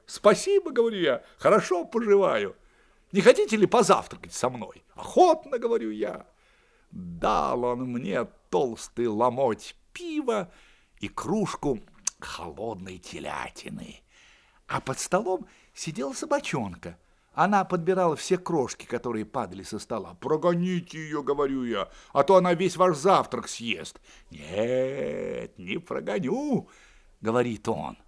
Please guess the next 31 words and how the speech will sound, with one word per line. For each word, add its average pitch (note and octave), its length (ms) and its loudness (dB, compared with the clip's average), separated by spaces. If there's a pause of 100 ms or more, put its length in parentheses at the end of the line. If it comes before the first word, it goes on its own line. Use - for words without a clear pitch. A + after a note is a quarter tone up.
(320)
"Она A2+ 300 -4
вчера B2 400 -2
удавила D#3+ 600 0
зайца. D3 840 -4 (480)
Если E3+ 320 -2
не E3+ 100 0
верите, B3+ 500 4 (260)
могу C3+ 260 6
вам C4 180 6
его A3+ 220 2
показать. G#3+ 760 2
Он C#4 200 -2
и D#4 40 -4
сейчас D#4 440 0
сидит C#4 380 -8
у A#3 60 -4
меня A#3 280 0
живёхонек D#3+ 800 2 (180)
в - 100 -18
корзинке". A#2+ 880 -6 (420)
И E2+ 100 -12
он B2+ 280 -2
повёл G#2 500 -2
меня G2 440 -6
в - 60 -18
сад - 640 -2 (600)
и A2 120 -4
стал B2+ 440 -2
показывать A2+ 840 -6
всякие G#2 680 -12
диковинки. G2+ 1300 -14